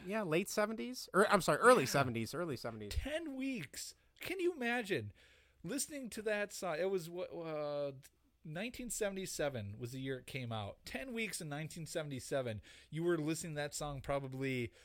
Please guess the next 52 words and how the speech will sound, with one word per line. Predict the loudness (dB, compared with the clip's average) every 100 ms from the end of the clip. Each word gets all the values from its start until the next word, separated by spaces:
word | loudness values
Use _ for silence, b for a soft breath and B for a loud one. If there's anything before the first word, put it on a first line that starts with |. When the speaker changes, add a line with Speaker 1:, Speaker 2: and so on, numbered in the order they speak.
| b b -6
Speaker 2:
maybe | -2 -2 -2
twice | -6 -2 -2 -2
a | -2
day | 0 2 0
on | -2
the |
radio | -2 -2 0 2 8
Speaker 1:
I |
was | 10
Speaker 2:
if | 10
you |
Speaker 1:
gonna |
say, | 8 10
Speaker 2:
listened | 12
Speaker 1:
you |
Speaker 2:
to | 10
Speaker 1:
only | 12 10
Speaker 2:
radio | 10
Speaker 1:
had | 8
Speaker 2:
station. | 8 8
Speaker 1:
terrestrial | 8 8 8 8
radio. | 8 8 8 8
You | 8 6
didn't | 6
have | 6 4 2
streaming | -2 2 4 4 4 4
and | 2
X | 2 0 2
M | 4 4 4
and | 2
Speaker 2:
No, |
Speaker 1:
Sirius. | 2 2 2 2 2
Speaker 2:
you |
were | 4
Speaker 1:
Yeah. | 4 4
Speaker 2:
forced | 2 -2 -2
to | -4
listen | 0 0 0 -6
to |
this | -2 -2 -2
song | -2 -2 -2 -4 -8
on | -8
the | -2
radio | 0 0 -2
probably | -4 4 10
at |
least | 12
Speaker 1:
A | 12
M. | 12 8
Speaker 2:
twice | 2 -2
a | -6
day. | -6 -6 -8